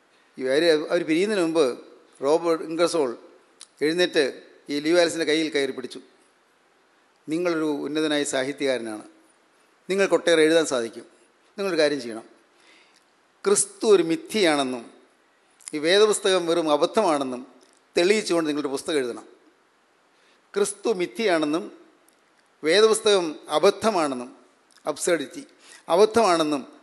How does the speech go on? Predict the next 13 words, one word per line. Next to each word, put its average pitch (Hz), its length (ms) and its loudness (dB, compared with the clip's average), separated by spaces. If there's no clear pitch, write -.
തെളിയിച്ചുകൊണ്ട് 165 640 2
നിങ്ങളൊരു 160 200 -2
പുസ്തകം 160 300 -2
എഴുതണം." 113 420 -8
ലീവാലസ് 160 280 2
സമ്മതിച്ചു. 135 360 -6
നോക്കണേ, 156 360 -8
വിശ്വാസിയായ 196 760 2
ലീവാലസ് 185 520 2
പെട്ടെന്ന് 196 460 -4
മനം 185 240 -2
മാറി 190 180 0
ഈ 180 400 -4